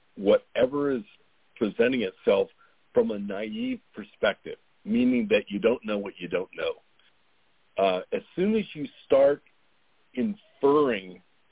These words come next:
your knowledge on what's happening, you create a bias. And I think that this is the, the area that we're in right now. Everyone has their own confirmational bias about where they think this is gonna go and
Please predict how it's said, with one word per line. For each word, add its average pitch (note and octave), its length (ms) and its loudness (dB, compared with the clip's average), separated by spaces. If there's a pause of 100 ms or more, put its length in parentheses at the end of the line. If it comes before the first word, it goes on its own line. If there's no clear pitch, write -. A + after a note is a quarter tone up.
(220)
your A2 280 -2
knowledge G#2 600 -4 (280)
on G#2+ 440 -8
what's G#2+ 200 -2 (180)
happening, F2+ 540 -12 (140)
you A3 120 -4
create A#2 480 2
a F2+ 240 -2
bias. F#2 300 2 (640)
And G#2 100 2
I A2 100 4
think F3 260 0
that C3 160 -8
this B2+ 180 -4
is B2 160 -8
the, A#2 160 -2 (160)
the A2 300 -2
area A#2+ 340 4
that G2+ 260 0
we're G2+ 220 -8 (180)
in C3 220 -4
right A2 320 -2
now. F#2 260 -6 (140)
Everyone C#3+ 480 0
has A#2 340 -6
their A2+ 140 2 (160)
own C#3+ 400 -2 (600)
confirmational A#2+ 920 -2
bias A2 480 0
about G2+ 340 -4
where A#2 280 0
they A2 260 -4 (380)
think F#3+ 220 0 (140)
this G#2+ 200 -10
is A2 160 -14
gonna G#2 160 -6
go G2+ 440 -2 (440)
and G#2 180 -6